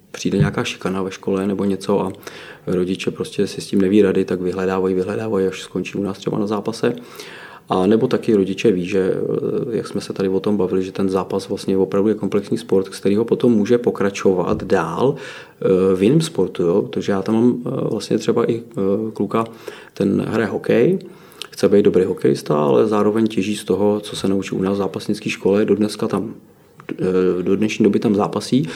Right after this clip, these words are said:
chodí tam sporadicky, chodí tam, eh, nepravidelně, ale chodí. A, eh, když se bavím s jeho rodičema, tak vlastně, eh, mám zpě-, krásnou zpětnou vazbu, že, eh,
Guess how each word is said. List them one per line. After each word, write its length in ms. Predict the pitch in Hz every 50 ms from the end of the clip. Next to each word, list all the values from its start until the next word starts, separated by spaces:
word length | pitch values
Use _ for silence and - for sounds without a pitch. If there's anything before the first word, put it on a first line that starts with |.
| - -
chodí 240 | - - 95 95 98
tam 260 | 101 107 98 95 95 - - - - - -
sporadicky, 840 | - - - 95 101 95 95 92 - - 127 123 131 151 165 160
chodí 300 | 160 - - 95 104 101
tam, 240 | - 98 95 98 95 - - - - - - - - - - -
eh, 40 | 127 113 98 98 101 95 - - - - - 139 143 156 156 - - - - -
nepravidelně, 720 | - 98 98 - 120 107 107 113 117 120 117 117 117 117
ale 120 | 101 104 104
chodí. 440 | - - 110 110 127 147 165 - - - - - - - - _ - -
A, 420 | 98 98 95 95 95 98 98 - - -
eh, 320 | 117 110 - - - -
když 120 | - 98 -
se 100 | - 92
bavím 300 | 98 98 104 104 104 104
s 40 |
jeho 180 | 104 101 107 101
rodičema, 480 | 95 95 107 98 - - 107 104 101 98
tak 160 | - 104 -
vlastně, 520 | 104 101 - - - 101 101 101 110 110
eh, 460 | 139 156 143 110 110 - - - - 135 143 - - - - - - - - - - -
mám 280 | 123 98 98 95 92 - - 76 - - -
zpě-, 180 | - - - 95
krásnou 300 | - 98 95 - - 98
zpětnou 340 | - - - - 101 98 98
vazbu, 280 | 95 90 - 101 101
že, 100 | - 98
eh, 300 | 98 98 - - - -